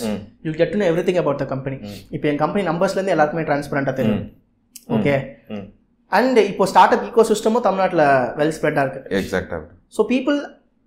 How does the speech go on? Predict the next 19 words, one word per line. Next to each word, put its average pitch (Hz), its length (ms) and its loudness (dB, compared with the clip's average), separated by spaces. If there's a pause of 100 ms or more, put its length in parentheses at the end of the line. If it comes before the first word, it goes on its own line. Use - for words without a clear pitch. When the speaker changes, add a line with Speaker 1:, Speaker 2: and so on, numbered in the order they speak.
(300)
Speaker 2:
start 185 220 4
to 247 80 0
compare 202 380 4 (340)
us 147 180 6 (840)
with 160 140 -2
the 165 140 4
other 180 140 6 (280)
grown 160 240 2 (100)
startup 131 280 -6 (460)
Speaker 1:
Okay. 175 180 8
Speaker 2:
or 220 120 12 (340)
matured 220 500 6
founder 170 440 6 (300)
Speaker 1:
ம். 214 220 -8
Speaker 2:
starting 190 280 6
a 185 40 0
new 175 160 0
startup. 135 340 -2 (220)
Speaker 1:
ம். 98 240 -6